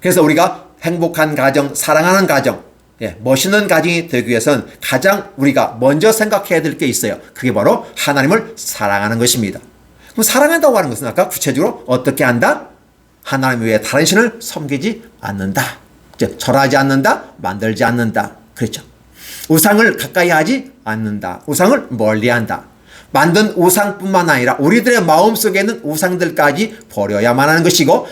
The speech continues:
그러한 것을 척결해가는 과정 속에서 우리는 하나님의 명령 가운데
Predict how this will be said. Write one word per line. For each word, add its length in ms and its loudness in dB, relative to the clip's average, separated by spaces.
그러한 240 0
것을 280 -4
척결해가는 1040 0
과정 380 0
속에서 380 -2
우리는 380 2
하나님의 560 0
명령 380 2
가운데 540 2